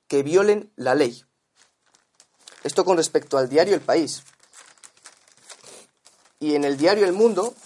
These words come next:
en la página tres, encontramos el siguiente, el, el editorial a tres columnas: "Transparencia y firmeza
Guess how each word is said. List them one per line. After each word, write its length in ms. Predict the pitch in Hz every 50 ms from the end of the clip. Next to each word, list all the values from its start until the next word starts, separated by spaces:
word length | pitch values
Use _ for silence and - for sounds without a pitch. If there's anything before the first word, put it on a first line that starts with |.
| - - - - - - - - - - - - - - - - _ _ - - - - _ _ - _ _ _ _ _ _ _ _ _ _ _ _
en 220 | 135 139 143 139
la 260 | 139 135 131 131 135 -
página 400 | - 180 180 - 196 180 165 165
tres, 440 | 190 202 214 - - - - - _ _ _ _ _ - - - _ _ _ _ - - _ _ _ _ _ - - - -
encontramos 540 | 143 143 139 143 135 147 165 180 185 175 175
el 60 | 156
siguiente, 440 | - 156 147 165 175 165 160 139 143
el, 80 | 143
el 280 | 131 131 - - 139 135
editorial 380 | 135 139 135 143 131 143 165
a 80 | 165 151
tres 160 | 143 151 143
columnas: 600 | - 147 151 190 196 160 127 110 - - - - _ _ _ _ _ _ _ _ _ _ _ -
"Transparencia 880 | 160 160 156 156 - - 160 165 202 220 214 220 - 139 123 117 120 -
y 140 | - 156 151
firmeza 720 | 151 160 151 139 147 185 226 226 233 - 226 233 240 240